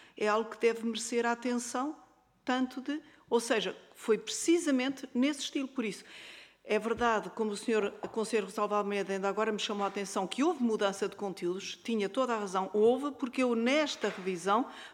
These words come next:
procurei esta conciliação, porque havia aqui claramente um, muitos conselheiros que, eh, queriam adotar esta perspectiva, que agora reiterou, eh, que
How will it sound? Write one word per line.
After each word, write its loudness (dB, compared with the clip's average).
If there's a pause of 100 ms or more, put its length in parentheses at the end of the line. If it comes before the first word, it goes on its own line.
procurei 4 (360)
esta 0
conciliação, -4
porque -4
havia 2
aqui -2
claramente 0 (440)
um, 4
muitos 4
conselheiros -2
que, 2 (140)
eh, 0
queriam 2
adotar 0
esta -4
perspectiva, -2
que -2
agora 2
reiterou, 2 (560)
eh, 6
que 6